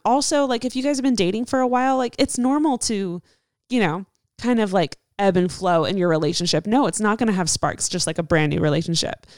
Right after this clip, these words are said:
That's just how relationships work. Um, so I do think it, it is unfair to compare your feelings with Dan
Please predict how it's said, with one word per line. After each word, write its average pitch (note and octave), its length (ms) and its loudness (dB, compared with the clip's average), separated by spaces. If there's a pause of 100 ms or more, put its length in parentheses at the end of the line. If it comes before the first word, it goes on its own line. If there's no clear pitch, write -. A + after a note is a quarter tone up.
(140)
That's F#3 240 2
just F3 160 0
how D3+ 400 0
relationships E3+ 540 -2
work. - 360 -8 (360)
Um, E3+ 480 0 (840)
so G#3+ 280 0
I G3 100 -2
do A3 160 -2
think G#3+ 160 -2
it, A3 140 0
it G#3+ 80 4
is G#3 120 2
unfair F#3+ 500 0
to - 120 0
compare F3+ 520 0
your E3+ 420 0
feelings E3+ 360 -2
with F3 140 -4
Dan D#3+ 400 -4